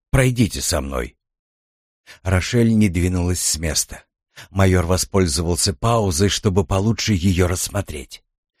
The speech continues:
Молодость этой женщины поразила его. Судя по документам, ей было двадцать два года, но эта цифра, казалось, не имеет к ней никакого отношения.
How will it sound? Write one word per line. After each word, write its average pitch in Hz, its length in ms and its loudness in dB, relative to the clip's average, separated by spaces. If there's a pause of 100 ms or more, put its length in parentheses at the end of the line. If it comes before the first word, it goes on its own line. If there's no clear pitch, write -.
(200)
Молодость 127 720 4
этой 117 340 2
женщины 160 560 2
поразила 123 540 2
его. 69 380 -8 (420)
Судя 85 360 0
по 85 140 -4
документам, 101 640 2
ей 90 220 2
было 92 420 2
двадцать 80 540 -4
два 87 220 0
года, 90 360 0 (180)
но 127 320 4
эта 131 280 0
цифра, 156 360 0
казалось, 139 580 2
не 127 220 6
имеет 147 320 4
к - 120 -16
ней 139 180 6
никакого 127 680 0
отношения. 82 800 -4